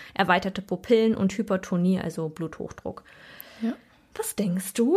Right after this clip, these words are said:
Speaker 1: Ist es legal oder illegal?
Speaker 2: Also ich würde das auch wieder als legal einstufen, aus der gleichen Begründung wie eben, obwohl ich da komplett daneben getippt hab. Aber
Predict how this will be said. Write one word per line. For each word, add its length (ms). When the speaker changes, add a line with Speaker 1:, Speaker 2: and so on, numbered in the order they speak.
Speaker 1:
Ist 280
es 60
legal 540
oder 260
illegal? 600
Speaker 2:
Also 200
ich 220
würde 420
das 320
auch 260
wieder 160
als 240
legal 540
einstufen, 1000
aus 300
der 120
gleichen 400
Begründung 520
wie 120
eben, 260
obwohl 300
ich 160
da 240
komplett 520
daneben 680
getippt 460
hab. 220
Aber 920